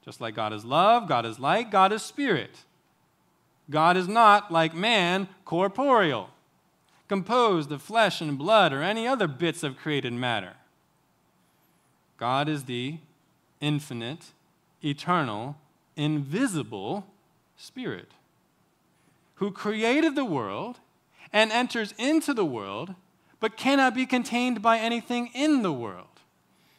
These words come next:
and who in fact resides apart from the world in perfect holiness.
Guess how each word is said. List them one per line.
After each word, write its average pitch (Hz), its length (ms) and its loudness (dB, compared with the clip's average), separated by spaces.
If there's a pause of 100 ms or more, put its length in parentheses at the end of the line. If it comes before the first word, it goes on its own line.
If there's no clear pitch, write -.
(120)
and 143 120 -4
who 190 100 0
in 180 80 0
fact 190 320 -2
resides 160 420 -2
apart 196 340 -2
from 123 200 -10
the 101 80 -10
world 95 340 -14
in 139 100 -8
perfect 170 420 -10
holiness. - 580 -16